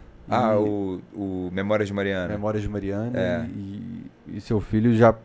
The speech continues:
Speaker 2: ali você já passou a pureza dele.
Speaker 1: Pode
Speaker 2: É muito
Speaker 1: crer.
Speaker 2: bom. Que história é essa que o Ricardo Leite tá falando?
Speaker 1: Eu, eu, quando eu volto, eu gravo um vídeo pra eles, pra, esse vídeo tá postado até no Instagram,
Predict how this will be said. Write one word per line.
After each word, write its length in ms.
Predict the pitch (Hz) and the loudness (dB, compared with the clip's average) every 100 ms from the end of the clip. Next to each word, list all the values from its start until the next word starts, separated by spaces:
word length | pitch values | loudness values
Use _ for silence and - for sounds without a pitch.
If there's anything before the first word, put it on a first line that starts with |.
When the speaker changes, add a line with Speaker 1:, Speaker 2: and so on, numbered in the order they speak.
| 80 60 | -6 -4
Speaker 2:
ali 180 | - 113 | 0 0
você 100 | 117 | 2
já 100 | 123 | 2
passou 320 | - 123 - | 4 2 2
a 20 | 113 | -2
pureza 420 | 117 101 101 98 | 0 0 0 -2
dele. 160 | 95 104 | -4 -2
Speaker 1:
Pode 200 | 95 98 | -2 -2
Speaker 2:
É 40 | |
muito 100 | 104 | -2
Speaker 1:
crer. 160 | 92 87 | -2 -4
Speaker 2:
bom. 80 | 87 | -8
Que 60 | |
história 240 | - 214 202 | -12 -8 -4
é 60 | |
essa 160 | 123 110 | -4 -4
que 60 | 110 | -6
o 40 | |
Ricardo 320 | 104 101 95 | -6 -6 -6
Leite 200 | 98 95 | -8 -10
tá 60 | 113 | -10
falando? 240 | 98 95 110 | -8 -8 -8
Speaker 1:
Eu, 80 | - | -10
eu, 60 | 131 - - | -12 -12 -10
quando 180 | - 139 | -4 0
eu 100 | 151 | 0
volto, 500 | 113 120 143 139 143 | 4 6 8 6 2
eu 80 | 104 | 0
gravo 320 | 110 127 123 | 2 2 0
um 40 | |
vídeo 340 | 110 104 120 110 | -4 -2 -4 -4
pra 160 | 107 | 0
eles, 380 | 98 101 95 92 | 2 2 -2 -6
pra, 560 | - 98 92 90 85 82 87 - - - - - - | -4 -2 0 -2 -4 -8 -16 -20 -20 -20 -20 -20 -16
esse 180 | 104 - | -12 -10
vídeo 140 | 113 | -8
tá 120 | - 131 | -2 0
postado 400 | 131 - 117 113 | 0 0 0 0
até 160 | 127 | 0
no 40 | 127 | -2
Instagram, 520 | 135 131 107 98 90 | -2 -2 0 -2 -4